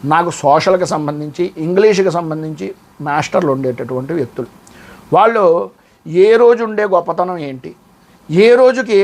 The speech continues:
విధమైనటువంటి విలువలు ఉన్నాయి అనేటటువంటిది నాకు చెప్తూ ఉండేవారు. నాకే కాదు, మాతో చదువుకున్నటువంటి ప్రతి వారికి చెప్పేవారు. అలాగా సోషల్ మీద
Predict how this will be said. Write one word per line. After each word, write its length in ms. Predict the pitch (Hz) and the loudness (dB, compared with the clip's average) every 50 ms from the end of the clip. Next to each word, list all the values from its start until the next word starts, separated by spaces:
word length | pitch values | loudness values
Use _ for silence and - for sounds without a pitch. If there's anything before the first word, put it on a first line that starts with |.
| 196 | 2
విధమైనటువంటి 720 | 202 196 190 196 190 190 190 185 175 180 175 175 175 170 185 175 | 0 0 0 0 -2 -2 -4 -6 -6 -6 -8 -8 -8 -8 -6 -4
విలువలు 320 | 160 170 180 196 208 196 180 165 | -2 0 2 2 2 2 2 0
ఉన్నాయి 320 | 165 165 160 156 165 160 165 160 | -2 -4 -4 -4 -2 -2 -4 -4
అనేటటువంటిది 640 | 151 156 151 147 151 147 143 143 143 147 147 160 185 175 | -4 -6 -8 -8 -8 -8 -8 -10 -10 -8 -8 -6 -6 -6
నాకు 120 | 160 151 - | -6 -6 -6
చెప్తూ 220 | 156 131 - - 156 139 | -8 -6 -4 -2 -2 -2
ఉండేవారు. 300 | 127 127 131 123 98 - - - _ - - - - - - _ - | -2 -4 -6 -8 -8 -10 -16 -20 _ -20 -20 -20 -20 -20 -14 _ -6
నాకే 220 | - 135 156 175 170 175 | -6 0 2 2 2 4
కాదు, 180 | 185 185 214 240 226 | 2 0 0 0 -2
మాతో 200 | 202 180 190 180 170 | -2 -2 -2 -4 -4
చదువుకున్నటువంటి 680 | 196 190 180 170 170 170 170 170 156 165 180 180 170 - | -4 -4 -4 -4 -4 -6 -6 -6 -4 -4 -4 -4 -4 -6
ప్రతి 200 | 151 143 - 151 151 | -8 -8 -6 -2 0
వారికి 240 | 151 143 143 - 196 185 180 | 0 0 -2 -4 -6 -6 -6
చెప్పేవారు. 400 | 143 - - 127 117 101 - - _ _ _ - - - - - - - - - - 151 175 | -6 -6 -8 -8 -8 -10 -10 -14 _ _ _ -20 -20 -20 -20 -20 -20 -20 -20 -10 -4 0 2
అలాగా 360 | 202 247 269 262 247 240 202 170 165 175 190 185 - - | 4 4 4 4 4 4 4 4 4 2 0 -4 -8 -6
సోషల్ 400 | 151 151 175 185 190 214 202 196 196 | -2 0 0 2 2 0 -2 -2 -4
మీద 160 | 196 190 190 | -4 -2 0